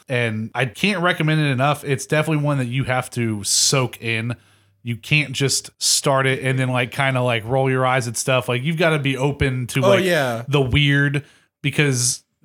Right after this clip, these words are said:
Speaker 1: just the lore and how crazy shit is and how far the rabbit hole goes, you've gotta be on that journey.
Speaker 2: I think I said this when we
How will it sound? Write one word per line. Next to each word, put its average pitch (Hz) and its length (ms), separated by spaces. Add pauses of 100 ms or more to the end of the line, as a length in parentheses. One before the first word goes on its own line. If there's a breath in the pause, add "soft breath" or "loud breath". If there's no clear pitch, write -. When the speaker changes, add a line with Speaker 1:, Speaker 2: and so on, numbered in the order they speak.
Speaker 1:
just 131 280
the 139 120
lore 165 520
and 139 140
how 139 160
crazy 165 500
shit 156 280
is 151 500
and 127 180
how 123 200
far 143 480
the 131 80
rabbit 127 340
hole 127 140
goes, 120 520 (520 loud breath)
you've 165 300
gotta 151 220
be 135 400
on 127 260
that 110 140
journey. 95 320
Speaker 2:
I 131 60
think 175 220
I 175 60
said 160 220
this 143 180
when 127 160
we 117 200